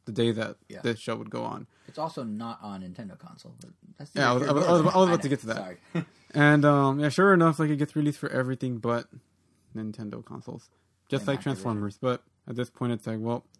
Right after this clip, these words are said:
Speaker 1: we, I, I'm just happy. I guess always has a P S four at that point.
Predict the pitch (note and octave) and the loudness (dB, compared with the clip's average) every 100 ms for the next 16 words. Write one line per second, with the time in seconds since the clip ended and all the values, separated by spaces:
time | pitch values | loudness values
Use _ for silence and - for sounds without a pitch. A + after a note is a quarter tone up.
0 | _ B2 A2+ A2+ A2 A2 A2 - _ A#2 | _ -8 -4 -2 -2 -4 -8 -18 _ -10
1 | A2 A#2 A#2 A#2 - A#2 - A#2 A2+ A#2+ | -6 -2 -2 -4 -6 -10 -4 -2 -2 -2
2 | B2 - E3+ - A#2+ A2 - A2+ G#2+ - | -2 -2 -2 -2 -2 -2 -4 -8 -8 -10
3 | A2+ - A#2+ | -12 -10 -10